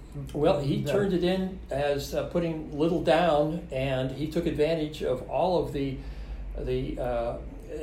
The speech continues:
Speaker 1: the advantages and the, um, the benefits of real estate, as we, you and I both know from an income standpoint, and from the, not only just income, but the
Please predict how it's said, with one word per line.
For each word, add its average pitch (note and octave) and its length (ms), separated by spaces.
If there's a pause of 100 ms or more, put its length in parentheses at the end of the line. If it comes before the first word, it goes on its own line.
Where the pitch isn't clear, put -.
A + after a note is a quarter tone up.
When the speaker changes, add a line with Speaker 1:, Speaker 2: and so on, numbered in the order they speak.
(180)
Speaker 1:
the C3+ 140
advantages D3+ 640
and B2+ 240
the, A#2+ 300
um, A2+ 260 (840)
the B2 380 (440)
benefits E3+ 480
of - 280
real C#3 160
estate, B2+ 440
as C3 260
we, B2+ 400 (400)
you C#3+ 200
and C#3+ 80
I E3+ 140
both B2 300
know B2 360
from A#2+ 240
an A#2 100
income D3 320
standpoint, B2+ 680 (360)
and A#2+ 140
from B2+ 360
the, A#2 280 (800)
not D#3+ 120
only C3+ 180
just - 200
income, D3 480
but B2+ 340
the A#2 260